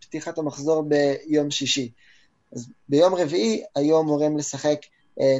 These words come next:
טוטנהאם ואסטון וילה, ואסטון וילה, כמו שאנחנו יודעים, עם התפרצות קורונה, והיה הרבה שאלות סביב זה, גם משחק של צ'לסי מול אסטון וילה,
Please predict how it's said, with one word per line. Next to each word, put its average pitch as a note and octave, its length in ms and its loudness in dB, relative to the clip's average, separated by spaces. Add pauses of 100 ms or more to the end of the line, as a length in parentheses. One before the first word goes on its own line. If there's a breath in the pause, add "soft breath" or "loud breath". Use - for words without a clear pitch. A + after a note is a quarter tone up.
טוטנהאם D3 380 0
ואסטון C3+ 400 -2
וילה, E3+ 220 4
ואסטון C3+ 280 -2
וילה, C#3 140 0
כמו C3+ 140 -8
שאנחנו C3+ 360 -6
יודעים, C#3+ 260 0
עם C3 100 0
התפרצות B2+ 380 -10
קורונה, D#3 380 2
והיה C3 240 4
הרבה C3+ 180 -2
שאלות C3+ 320 -2
סביב C3+ 220 -6
זה, C#3 120 0
גם C3+ 200 -2
משחק C3 220 -14
של C#3 80 -8
צ'לסי F#3 280 0
מול D#3+ 160 2
אסטון D3+ 240 -2
וילה, D3 280 8